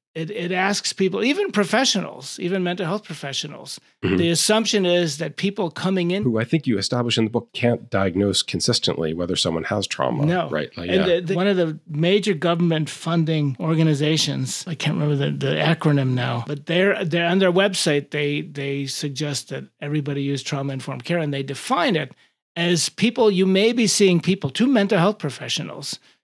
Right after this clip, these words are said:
Speaker 1: you may be seeing people who have previous traumas that they don't wanna talk about or un-, or are unaware of. And both of those things are probably wrong. First of all,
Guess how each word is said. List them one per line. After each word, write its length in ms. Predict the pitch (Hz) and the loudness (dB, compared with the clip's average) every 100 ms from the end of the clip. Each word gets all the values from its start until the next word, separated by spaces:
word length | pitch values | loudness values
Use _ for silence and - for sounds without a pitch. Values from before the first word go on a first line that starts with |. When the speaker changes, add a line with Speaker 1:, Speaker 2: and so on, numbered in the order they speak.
| _ | _
Speaker 1:
you 100 | 147 | -4
may 240 | 143 165 226 | 0 0 0
be 140 | 220 | 0
seeing 320 | 170 190 175 | -2 -2 -2
people 380 | 147 160 170 147 | -2 -4 -4 -4
who 280 | 143 143 127 _ _ _ _ - | -2 -2 -6 _ _ _ _ -8
have 260 | 147 156 - | -4 -4 -6
previous 500 | - 214 214 190 156 | 0 2 2 0 0
traumas 600 | - 180 175 180 175 143 | -4 -2 0 0 -2 -4
that 160 | 147 143 | -6 -8
they 100 | 131 | -6
don't 260 | 160 165 | -6 -6
wanna 180 | 160 156 | -6 -6
talk 260 | 151 165 185 | -4 -4 -2
about 240 | 190 - | -4 -4
or 200 | 143 - | -8 -8
un-, 160 | 160 160 | -6 -4
or 380 | - 165 185 | -6 -6 -4
are 240 | 160 165 - | -6 -6 -6
unaware 640 | 160 156 143 151 151 139 | -4 -2 -2 -2 -4 -6
of. 240 | 139 - _ _ _ _ - | -10 -16 _ _ _ _ -8
And 280 | 160 160 139 | -2 0 2
both 280 | 202 269 269 | 4 4 4
of 100 | 190 | 4
those 260 | 175 165 - | 6 4 4
things 340 | 170 165 147 | 4 4 0
are 100 | 139 | -6
probably 600 | 120 160 165 175 151 151 | -4 0 2 0 0 0
wrong. 400 | 143 160 123 117 | 2 0 -2 -8
First 320 | - 214 247 208 | 0 2 4 2
of 100 | 160 | 2
all, 260 | 143 139 | 0 -2